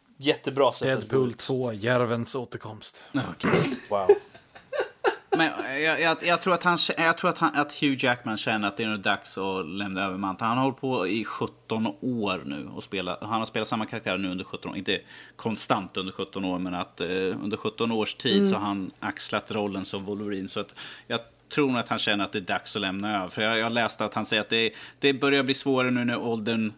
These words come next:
Speaker 3: börjar ta sin rätt ut. Det är väldigt svårt liksom att biffa upp sig och träna lika hårt, eh, så han är ingen, han är
Speaker 4: Och det
Speaker 3: ingen ungdom heller ju så.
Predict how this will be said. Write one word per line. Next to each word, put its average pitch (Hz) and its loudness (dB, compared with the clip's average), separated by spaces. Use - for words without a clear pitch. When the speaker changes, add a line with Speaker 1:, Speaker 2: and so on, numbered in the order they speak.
Speaker 3:
börjar 107 2
ta 104 0
sin 107 -4
rätt 104 -2
ut. 107 -2
Det 110 0
är 113 2
väldigt 113 -4
svårt 113 -2
liksom 104 -2
att 101 -2
biffa 107 -2
upp 104 -2
sig 95 -2
och 95 -2
träna 104 0
lika 101 -4
hårt, 98 -6
eh, 95 0
så 98 -4
han 131 0
är 147 4
ingen, 151 4
han 151 0
är 165 4
Speaker 4:
Och 202 6
det 175 4
Speaker 3:
ingen 170 2
ungdom 143 4
heller - -6
ju 69 -6
så. - -8